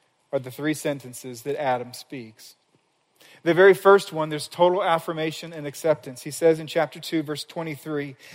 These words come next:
"This at last is bone of my bones and flesh of my flesh. She shall be called woman because she was taken out of man." What's he saying?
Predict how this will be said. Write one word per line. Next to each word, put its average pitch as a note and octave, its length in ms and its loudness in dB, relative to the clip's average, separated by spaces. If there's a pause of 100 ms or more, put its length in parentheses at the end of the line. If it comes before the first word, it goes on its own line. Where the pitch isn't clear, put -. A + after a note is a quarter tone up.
"This F#3 360 6
at G3 200 4
last F3+ 400 4
is D#3+ 80 -8
bone F3+ 260 4
of F#3+ 60 -6
my F3+ 140 -8
bones E3+ 400 -4
and D3+ 100 -14
flesh E3+ 260 -6
of F3+ 60 -8
my D#3+ 120 -4
flesh. D3+ 320 -4
She G#3 180 -10
shall F#3 180 -4
be E3 100 -6
called D3+ 280 -2
woman E3 320 -6
because C#3+ 260 -10
she D3+ 120 -8
was C3+ 120 -10
taken D3 320 -4
out C3 140 -4
of A#2 100 -8
man." A#2+ 360 -14 (420)
What's G3 160 4
he F#3+ 80 -6
saying? D3+ 440 -4